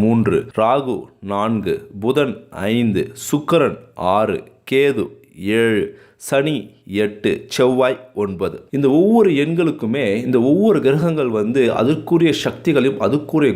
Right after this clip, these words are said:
குணங்களையும் அந்த விதி எண் கொண்ட நபருக்கு அது வழங்கும். இப்ப என்னுடைய விதி எண் வந்து ஆறுன்னு சொன்னோம் அப்படின்னா சுக்கிரன் கூடிய தன்மையும் சக்தியும் எனக்கு அது வழங்கும். அதே போல இந்த ஒவ்வொரு எண்களுக்குரிய கிரகங்களுக்கு நட்பு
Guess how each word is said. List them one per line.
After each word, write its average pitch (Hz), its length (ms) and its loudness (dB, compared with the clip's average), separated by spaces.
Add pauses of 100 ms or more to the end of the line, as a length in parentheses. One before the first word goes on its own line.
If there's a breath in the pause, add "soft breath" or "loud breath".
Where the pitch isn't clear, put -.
குணங்களையும் 139 460 2 (400 loud breath)
அந்த 202 280 2
விதி 185 220 0
எண் 190 180 0
கொண்ட 156 240 0
நபருக்கு 131 500 0 (360)
அது 104 160 2 (180)
வழங்கும். 82 520 0
இப்ப 170 140 0 (140)
என்னுடைய 208 320 2 (120)
விதி 196 240 0
எண் 175 120 -2
வந்து 156 140 -2 (120)
ஆறுன்னு 135 320 0
சொன்னோம் 117 220 -4
அப்படின்னா 95 340 -4 (540 loud breath)
சுக்கிரன் 214 520 2
கூடிய 160 360 0
தன்மையும் 139 500 0
சக்தியும் 123 480 -4
எனக்கு 104 300 0
அது 92 180 0
வழங்கும். 80 400 -4 (160)
அதே 180 240 4
போல 180 180 0
இந்த 131 100 -2 (100)
ஒவ்வொரு 185 320 2 (180)
எண்களுக்குரிய 170 640 0
கிரகங்களுக்கு 160 640 0 (520 loud breath)
நட்பு 165 280 0